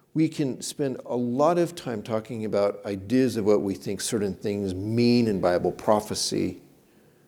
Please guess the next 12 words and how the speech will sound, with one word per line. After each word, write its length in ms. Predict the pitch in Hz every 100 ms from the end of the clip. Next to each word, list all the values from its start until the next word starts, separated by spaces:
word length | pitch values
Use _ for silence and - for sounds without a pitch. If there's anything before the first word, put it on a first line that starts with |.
| _ _ _ _
but 80 | 143
let's 260 | 143 160 165
not 220 | 151 127
miss 260 | 131 120 -
the 160 | 123
overriding 800 | 131 131 117 104 110 107 101 104
important 880 | 120 98 - - - 117 - 123 113 _ _ _ _ _
thing. 380 | 135 98 92 90 _ _ _ _ _ _ _ _ _ _ _ _
Jesus 420 | 139 139 143 -
is 80 | -
coming 300 | 117 107 101
back. 500 | 67 - _ _